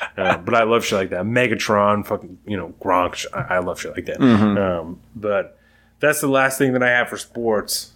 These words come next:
Speaker 1: Um, so that's un-, unless you have any sport. Oh, Kevin Love signed a contract. That's, that's basketball.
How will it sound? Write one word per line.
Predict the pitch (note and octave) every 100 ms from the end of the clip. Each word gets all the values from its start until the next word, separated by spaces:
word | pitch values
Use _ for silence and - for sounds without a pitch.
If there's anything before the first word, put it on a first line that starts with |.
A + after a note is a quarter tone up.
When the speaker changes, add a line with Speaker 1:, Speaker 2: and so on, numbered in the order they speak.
| - G#2
Speaker 1:
Um, | G2+ F#2+ F#2 F#2 - - -
so | - G#2 F#2
that's | G2 -
un-, | - A2 G2+
unless | A2+ A2+ G#2
you | G#2 G#2
have | G2+ F2+
any | F2+
sport. | E2+ G#2 G2+
Oh, | D#3+ C3+
Kevin | - F3 D#3
Love | C3+ C3+ C3
signed | C3 A2+
a |
contract. | A2 A#2 G#2 G#2+ G2
That's, | A2 - -
that's | A2+ -
basketball. | A2 G2+ - F#2 F2+ F2